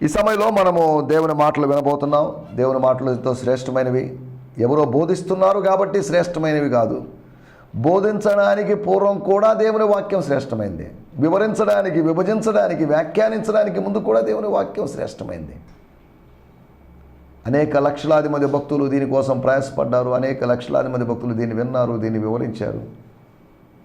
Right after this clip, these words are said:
కాబట్టి దేవుని వాక్యం శ్రేష్టమైనది. దేవుని వాక్యంలో వేరువేరు పుస్తకాలుగా, అరవై ఆరు పుస్తకాలుగా, లేకపోతే కొంతమంది జీవితాల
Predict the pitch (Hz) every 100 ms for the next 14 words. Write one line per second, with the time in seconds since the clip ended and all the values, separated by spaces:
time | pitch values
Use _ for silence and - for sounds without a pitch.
0 | _ _ _ - _ - 113 117 123 123
1 | 117 117 - 117 113 98 95 95 87 85
2 | 78 65 - - - - - 131 226 233
3 | 233 208 208 - 214 208 202 196 185 196
4 | 190 190 190 185 185 - - - - -
5 | 175 180 196 190 180 156 160 196 185 180
6 | 175 180 180 175 170 160 170 147 175 180
7 | 180 180 175 170 175 175 147 175 175 180
8 | 170